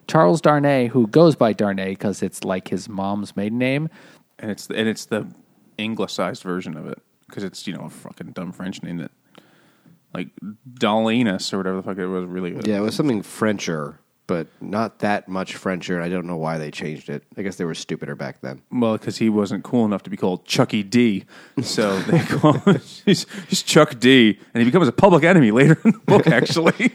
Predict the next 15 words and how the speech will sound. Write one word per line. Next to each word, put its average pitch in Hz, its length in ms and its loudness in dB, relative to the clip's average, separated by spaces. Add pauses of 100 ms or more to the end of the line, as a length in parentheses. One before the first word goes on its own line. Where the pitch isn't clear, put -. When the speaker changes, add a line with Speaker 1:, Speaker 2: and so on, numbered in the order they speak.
Speaker 3:
He - 140 2
does, 95 240 -4
yeah. 87 240 -4 (200)
<laughs> 180 100 2 (1600)
Speaker 2:
Takes - 240 -6
a 117 40 -2
nation 156 280 2
of 151 80 0
millions 190 340 4
to 165 80 2
hold 160 200 2
us 151 80 0
back. 131 300 -4
Uh, 127 200 4
so 139 440 4